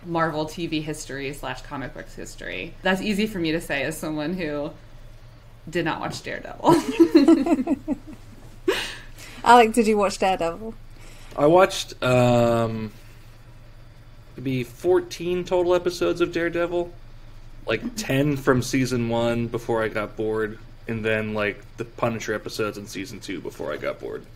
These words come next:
Speaker 1: I did watch Spider-Man Into the Spider-Verse, though, multiple times, so.
Speaker 3: I know,
Speaker 1: I do
Speaker 3: God,
Speaker 1: have
Speaker 3: I,
Speaker 1: some
Speaker 3: I love a planet-sized Kingpin.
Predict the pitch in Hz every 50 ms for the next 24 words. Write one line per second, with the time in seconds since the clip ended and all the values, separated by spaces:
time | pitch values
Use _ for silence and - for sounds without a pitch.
0 | - - - - 196 185 226 277 339 370 359 - - 240 214 214 208 202 196 185
1 | 170 170 170 - 165 156 - - 151 143 127 113 110 113 - - - - - -
2 | - - - 147 175 170 175 170 165 156 - - 135 - - - - - - 175
3 | 190 - - - - - - - - - - - - - - - - - - -
4 | - - - - - - - - - 117 120 117 117 110 - - - - - 117
5 | 113 110 107 - 120 127 127 127 120 120 117 - 151 151 147 123 123 127 127 123
6 | 123 123 123 123 117 113 - - - - 123 113 110 110 110 113 - - 113 107
7 | 101 98 98 - - - - 107 98 104 95 - 98 90 95 101